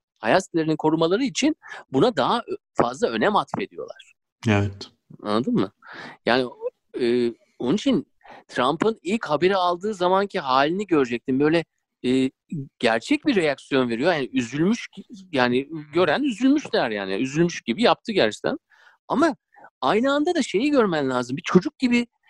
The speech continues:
Speaker 1: çocuk gibi seviniyor. Yani bir şey var orada. Ne yapacağız gibi. Mitch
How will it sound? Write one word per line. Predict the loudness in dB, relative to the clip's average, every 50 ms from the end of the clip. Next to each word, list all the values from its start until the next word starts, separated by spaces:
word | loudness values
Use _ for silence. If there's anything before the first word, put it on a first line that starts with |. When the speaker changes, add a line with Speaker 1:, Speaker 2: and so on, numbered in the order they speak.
| _ _
Speaker 1:
çocuk | 2 4 4 4 2 0
gibi | -2 0 0 -2
seviniyor. | -2 0 0 0 2 2 2 2 2 2 0 -2
Yani | -4 -6 -6 -6
bir | -6 -10
şey | -10 -6 -2 0 0
var | 0 0
orada. | -2 -4 -6 -8 -10 -12 -12 -12 -12 -12 -12 -12 -14 _ _
Ne | -4 0
yapacağız | 0 0 0 0 0 0 0 0 -2 -8 -16 _ _ _ _ _ _ -6
gibi. | -4 2 4 4 2 2 _ _ -20 _ _ _ _
Mitch | 0 0 0